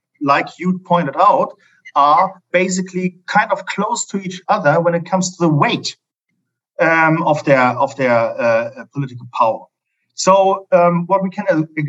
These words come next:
observe is that we have a fragmentation of the German party system that results, uh, at, at least superficially speaking, uh, of the fact that, uh, smaller parties <laughs> have become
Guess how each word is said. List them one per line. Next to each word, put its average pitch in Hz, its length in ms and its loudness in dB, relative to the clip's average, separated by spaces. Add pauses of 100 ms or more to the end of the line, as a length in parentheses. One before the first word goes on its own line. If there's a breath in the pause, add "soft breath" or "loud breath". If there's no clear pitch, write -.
(160)
observe 156 520 0
is 143 200 -8
that - 140 -6
we 147 80 -2
have 156 160 -2
a 147 40 0
fragmentation 175 1080 -2 (180)
of 165 140 -8
the 160 80 -2
German 156 320 0
party 170 300 0
system 185 420 -2
that 165 180 0
results, 147 720 -2 (420)
uh, 156 240 0 (480)
at, 170 120 -6 (200)
at - 140 -8
least 214 300 -4
superficially 185 840 -6
speaking, 170 640 -2 (560 soft breath)
uh, 156 240 2
of - 140 -2
the 156 80 -4
fact 147 380 -2
that, 135 300 0
uh, 135 240 0
smaller 196 580 2
parties 135 420 0
<laughs> 180 60 2
have 185 140 2
become 180 360 -2